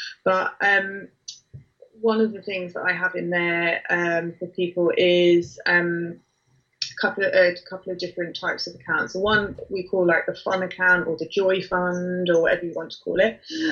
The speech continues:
Um, and that money is to be spent on fun, spontaneity, um, and all of those things. In fact, I, for some people who are not very good at being spontaneous,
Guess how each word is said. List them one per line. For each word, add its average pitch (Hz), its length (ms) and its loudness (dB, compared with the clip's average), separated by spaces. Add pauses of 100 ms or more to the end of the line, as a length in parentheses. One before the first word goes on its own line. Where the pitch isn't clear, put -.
(120)
Um, 180 420 2 (340)
and 208 160 -2
that 220 180 4
money 196 220 2
is 180 180 -4
to - 140 -14
be 190 120 -4
spent 180 440 0 (100)
on 180 560 2 (180)
fun, 185 360 -2
spontaneity, 170 1200 -2 (120)
um, 160 580 0
and 185 140 2
all 185 140 4
of 170 80 -2
those 170 300 2
things. 160 440 -2
In 170 140 -6
fact, - 260 2
I, 190 180 4 (100)
for 196 100 -10
some 220 240 0
people 185 240 -4
who 180 100 -4
are 180 60 4
not 190 180 0
very 175 180 4
good 233 160 6
at 175 120 0
being 165 220 -6
spontaneous, 160 720 -6